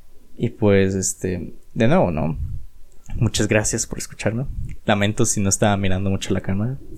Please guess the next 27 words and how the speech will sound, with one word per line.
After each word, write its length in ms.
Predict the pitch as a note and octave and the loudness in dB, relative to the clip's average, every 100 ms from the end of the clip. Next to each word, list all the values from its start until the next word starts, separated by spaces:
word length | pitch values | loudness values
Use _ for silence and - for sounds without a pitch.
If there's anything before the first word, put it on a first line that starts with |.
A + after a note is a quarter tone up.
| - | 0
Me 140 | G2+ F#2+ | 2 2
pierdo 440 | G#2+ G2+ G2+ G#2 | 4 4 4 0
entre 380 | G2+ - - C3+ - - - - - | -2 0 0 -2 -6 -10 -6 -6 -2
mis 320 | G#2 G2+ - C3+ | 2 2 2 2
mil 460 | A#2+ B2 A#2+ A#2 | 4 4 2 0
y 140 | - G#2+ | 0 2
una 180 | G2+ F#2+ | 4 6
ideas 320 | G2 F#2+ - | 6 4 0
que 100 | A#2 | -4
quiero 240 | A2+ - | -2 -2
decir. 420 | - - - A#2 - - - - - | -2 -2 -2 -2 -4 -14 -18 -20 -2
Pero 420 | A2+ G2+ G2 G2 G2+ | 2 4 6 4 2
muchas 880 | G#2+ - - - - - G#2+ G#2+ | -2 -2 0 0 0 0 4 4
gracias, 380 | G#2 G#2 - G2+ | 0 -6 -6 -4
de 60 | G#2 | 0
verdad. 360 | G#2 A2 B2+ - - - - - - - | 2 2 0 0 0 0 -4 0 2 4
Y 100 | A#2 | 4
pues, 500 | G#2+ A2 A#2 - - - | 4 4 2 2 0 -2
nos 180 | G2 | -2
vemos. 720 | G2+ G2+ G#2+ A2 - - - - - | 0 2 0 -2 -4 -6 -8 -10 -6
Supongo 420 | - B2 C#3+ C#3 | -2 4 4 4
que 280 | A#2 C3 - | 4 4 4
lo 140 | A#2+ | 2
trataré 340 | A#2 B2+ B2+ D3 | 2 2 2 4
de 60 | |
hacer 200 | D3+ - | 4 2
semanal. 760 | B2+ C3+ A2 G2+ G#2 A2+ D3 | 2 2 2 2 4 4 2